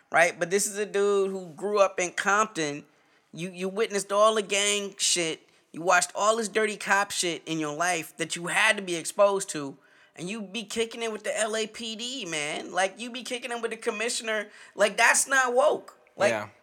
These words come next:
Speaker 1: that's
Speaker 2: think, I think Kendrick has been hurt a lot by his music actually being more progressive than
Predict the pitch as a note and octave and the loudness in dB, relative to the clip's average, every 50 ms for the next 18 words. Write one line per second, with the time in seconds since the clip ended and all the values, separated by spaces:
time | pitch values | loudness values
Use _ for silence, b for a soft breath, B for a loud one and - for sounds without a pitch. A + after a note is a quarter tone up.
0 | _ - A#2+ C3+ D#3+ - F#3 G3 E3+ C#3 B2 C#3 D3+ D#3+ - G3 G3 F3 - - | _ 4 6 6 6 6 4 2 2 2 4 4 4 6 6 2 2 2 0 0
1 | F3+ G3 G3 F#3+ E3 E3+ D#3+ D#3 - C#3+ C#3 C3+ B2+ A#2 A2 B2+ A#2+ A2+ G2 - | 2 2 2 4 2 2 2 2 2 0 0 0 0 -2 -2 -4 -4 -2 -6 -8
2 | - C#3+ D3 C#3+ C3 - - A2+ A2+ A2+ A2+ A2 A2+ A2+ A#2 A#2 A2 G#2 G2+ A2 | -2 0 2 2 0 0 0 0 0 0 2 4 8 8 8 8 6 2 0 2
3 | G#2+ G#2 G#2 G2+ G2+ G2+ G2 b b b b b b b b b - - E3 D#3+ | 4 4 4 2 0 -4 -6 b b b b b b b b b -2 0 2 2
4 | D3 C3 C#3 C#3+ C#3+ D#3+ F#3+ G#3 G3 D#3 F3 D#3+ - - A#2+ B2+ D3 C#3+ - - | 2 0 -4 -4 -2 0 0 2 2 2 2 2 0 2 6 6 6 6 6 -2
5 | C#3 C3 B2+ C#3 C#3 C3 C3 B2+ B2 B2+ C3 B2 B2 - - A#2+ G2 G2+ A2 A#2+ | -2 -4 -4 -4 -4 -4 -4 -4 -2 -2 -2 -2 -2 -6 -12 -12 -8 -2 2 2
6 | C3 B2+ - C3 A2+ G2+ G#2+ A2 G#2+ G#2 G#2 - | 2 2 2 -2 -4 -6 -8 -8 -8 -8 -14 -16